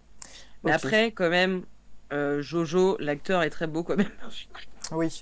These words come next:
Speaker 2: on valide Jojo. Jojo gagne un petit point parce qu'il est beau, au moins. Alors,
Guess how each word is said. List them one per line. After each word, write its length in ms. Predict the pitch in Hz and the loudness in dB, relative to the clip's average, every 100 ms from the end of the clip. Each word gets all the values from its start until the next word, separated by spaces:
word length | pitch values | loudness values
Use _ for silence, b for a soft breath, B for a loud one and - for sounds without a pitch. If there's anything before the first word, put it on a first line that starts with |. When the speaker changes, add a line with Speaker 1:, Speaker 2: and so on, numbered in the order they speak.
| - | -8
Speaker 2:
on 80 | 160 | -2
valide 320 | 156 165 147 | 0 0 -2
Jojo. 360 | 156 143 139 139 - - B B B B 147 | -2 -2 -4 -6 -12 -14 B B B B 2
Jojo 300 | 180 185 220 | 4 6 6
gagne 240 | 202 196 | 6 4
un 120 | 185 | 2
petit 200 | - - | 0 -2
point 240 | - 202 202 | 0 2 2
parce 200 | 180 - | 0 0
qu'il 140 | 180 | 2
est 80 | 170 | 4
beau, 240 | 170 160 | 4 2
au 40 | 151 | 0
moins. 240 | 147 151 - - - - - - - - - - - - - - - - - - B B B - | -4 -10 -14 -20 -20 -16 -14 -14 -20 -20 -20 -18 -18 -18 -20 -20 -20 -20 -14 -12 B B B -2
Alors, 340 | 175 175 170 | 6 6 6